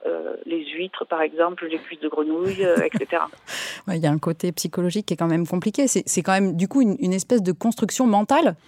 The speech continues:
Speaker 2: euh, une éducation, quoi.
Speaker 1: Tout à fait. C'est, c'est tout à fait ça, c'est tout à fait culturel, c'est tout à fait une éducation. Et cela va changer, et ce, cela évolue, se transforme au fil des siècles.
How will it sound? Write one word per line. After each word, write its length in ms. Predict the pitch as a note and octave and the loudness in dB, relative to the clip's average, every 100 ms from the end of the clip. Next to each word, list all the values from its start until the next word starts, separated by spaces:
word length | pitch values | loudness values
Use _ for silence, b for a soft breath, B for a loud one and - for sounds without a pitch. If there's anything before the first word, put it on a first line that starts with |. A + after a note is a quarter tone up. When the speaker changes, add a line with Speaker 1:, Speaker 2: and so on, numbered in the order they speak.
| D3 | -2
Speaker 2:
euh, 320 | D#3+ E3 D#3+ - - _ _ | 0 0 -4 -8 -12 _ _
une 160 | E3+ F3+ | 0 2
éducation, 520 | G3 A3+ G#3+ F#3+ - | 4 4 4 2 0
quoi. 200 | - D3+ D3 _ _ _ _ _ _ _ | 0 0 -4 _ _ _ _ _ _ _
Speaker 1:
Tout 120 | - B3+ | -6 -4
à 60 | |
fait. 200 | G#3+ F3 G3 _ - | -4 -10 -18 _ -14
C'est, 100 | G#3+ | -6
c'est 80 | A#3+ | -6
tout 120 | G#3 G#3 | -4 -6
à 80 | |
fait 100 | - - | -4 -4
ça, 80 | G#3+ A#3 | -4 -4
c'est 80 | G#3+ | -6
tout 120 | - | -6
à 60 | G3 | -8
fait 120 | G3 | -8
culturel, 440 | G3 F#3 G3 A3+ A#3+ | -12 -8 0 0 0
c'est 60 | |
tout 140 | A3 G3 | -6 -6
à 60 | G#3 | -6
fait 140 | - | -6
une 40 | G3+ | -10
éducation. 500 | F#3+ - G3 C4 C#4 B B - | -8 -6 -4 -4 -6 B B -6
Et 80 | G#3 - | -4 2
cela 180 | G#3 | 4
va 160 | G3+ G3+ | 6 4
changer, 640 | - G#3+ A3 G#3+ G#3+ C#4+ B B - | 4 2 0 0 0 -2 B B -8
et 100 | F#3+ - | -6 0
ce, 60 | G3 - - | 0 0 -6
cela 180 | F3 F3 - | -2 0 0
évolue, 380 | A3 A3+ A3 C4 | 0 0 0 -2
se 100 | G#3 | -4
transforme 880 | - - A3 A3 - A#3+ B3+ C4+ F4 B B B _ _ | -2 0 0 -2 -2 0 2 2 0 B B B _ _
au 80 | A#3+ | 0
fil 220 | - A#3 | 0 -6
des 100 | A3 | -6
siècles. 380 | - F#3+ - | -4 -8 -8